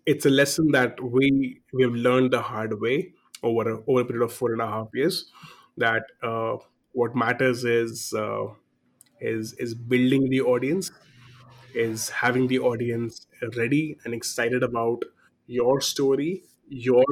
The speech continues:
version of the solution, rather than your solution itself, right? Uh, a lot of founders, uh, don't, uh, or, you know, procrastinate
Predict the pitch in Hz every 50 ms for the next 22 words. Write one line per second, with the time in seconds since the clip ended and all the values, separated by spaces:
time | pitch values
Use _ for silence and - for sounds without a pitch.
0 | 127 127 127 120 135 135 135 127 - 143 147 147 143 - 131 - - - 135 120
1 | 123 127 131 127 - - - 175 208 220 - - - - - - - - _ 127
2 | 127 127 123 123 131 131 135 143 139 131 127 135 127 127 - 135 123 127 123 -
3 | 127 120 117 117 - - - 120 104 101 - - - - - _ _ _ - -
4 | 117 113 110 - - _ _ _ _ _ _ _ _ _ _ - 110 110 110 113
5 | 110 107 - _ _ _ _ _ _ - 131 135 156 165 160 - - 135 135 135
6 | 139 139 139 135 127 120 - - - 120 113 113 113 113 113 - - _ - -
7 | - _ 135 117 117 - 135 131 135 139 135 127 - - _ _ _ _ _ _
8 | _ _ _ _ 127 117 - 127 123 120 120 120 - - _ _ _ _ _ -
9 | 123 120 113 - _ - 139 127 - - 143 120 - - - 147 143 143 147 143
10 | -